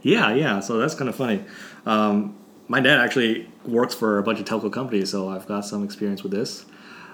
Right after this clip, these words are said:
Um, the short answer is that normally you can only u-, use the networks you've paid to use,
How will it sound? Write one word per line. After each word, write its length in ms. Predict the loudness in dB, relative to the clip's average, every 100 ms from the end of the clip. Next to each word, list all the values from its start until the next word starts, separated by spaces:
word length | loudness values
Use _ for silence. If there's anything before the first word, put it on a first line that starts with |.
| -4
Um, 440 | 2 2 2 -2 -6
the 60 |
short 280 | 0 2 4
answer 280 | 4 6 6
is 120 | 6
that 500 | 4 4 2 -4 -18 -20 -10 -4
normally 640 | 0 2 4 4 6 6
you 140 | 4
can 120 | 2 0
only 180 | 0
u-, 200 | 2 2
use 400 | 2 4 4 4
the 80 | 2
networks 520 | 2 4 4 2 2
you've 140 | -2 -4
paid 220 | -4 -4
to 100 | -2
use, 440 | 2 2 0 -6